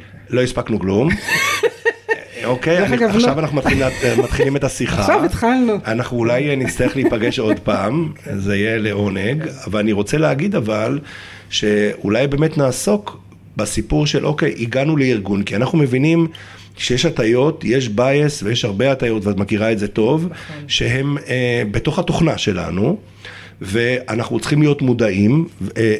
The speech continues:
Speaker 1: אליהן, ואז אולי נתחיל בשינוי שלהם.
Speaker 2: זאת הדרך.
Speaker 1: וזו
Speaker 2: רק,
Speaker 1: הדרך.
Speaker 2: כן.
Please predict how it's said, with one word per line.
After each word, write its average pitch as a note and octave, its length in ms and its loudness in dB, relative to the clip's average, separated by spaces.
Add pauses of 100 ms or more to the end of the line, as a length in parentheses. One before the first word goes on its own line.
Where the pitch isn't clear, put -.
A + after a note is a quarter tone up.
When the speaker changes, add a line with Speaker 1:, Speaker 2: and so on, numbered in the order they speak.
(120)
Speaker 1:
אליהן, A2 560 2
ואז B2 320 -2
אולי C3 180 2
נתחיל B2+ 420 -2
בשינוי G2+ 480 2
שלהם. G#2 560 2 (240)
Speaker 2:
זאת G3 260 2
הדרך. D3+ 580 0
Speaker 1:
וזו G3 400 4
Speaker 2:
רק, B2+ 60 2
Speaker 1:
הדרך. G#2 280 0
Speaker 2:
כן. D3 80 2